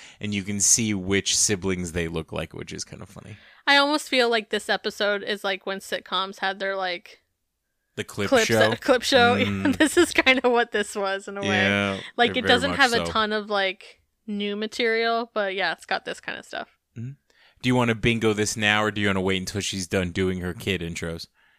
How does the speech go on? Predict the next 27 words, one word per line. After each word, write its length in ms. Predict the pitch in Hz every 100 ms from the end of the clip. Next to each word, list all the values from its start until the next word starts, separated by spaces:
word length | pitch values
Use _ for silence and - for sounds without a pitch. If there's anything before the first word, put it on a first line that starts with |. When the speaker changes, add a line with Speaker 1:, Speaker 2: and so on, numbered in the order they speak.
| _ _ _ _ -
Speaker 2:
Why? 360 | 208 175 214 _ _ _ _ _ _ _
Speaker 1:
'Cause 140 | - 95
there's, 340 | 98 90 - - - _ _ _ _
uh, 300 | 101 90 82 - 90
John 260 | 107 98
David 360 | 95 104 107 151
speaks. 640 | - - 110 147 - - - - _
Speaker 2:
See, 180 | - -
I 100 | 254
don't 160 | 285 277
know 100 | 262
if 120 | 254
I 60 | 220
agree. 520 | 196 233 233 - 233 _ _ _ _ _
Speaker 1:
He 260 | - 175
talks 440 | - 180 254 - -
in 120 | 110
this 160 | 95 -
part, 300 | 101 90 -
though. 180 | 90 82
Speaker 2:
They 200 | 277 285 -
all 380 | 262 269 294 285
give, 340 | 311 294 262 -
he 240 | - 277
doesn't 380 | 277 294 330 294
say 340 | - 277 240 240
any, 300 | 226 220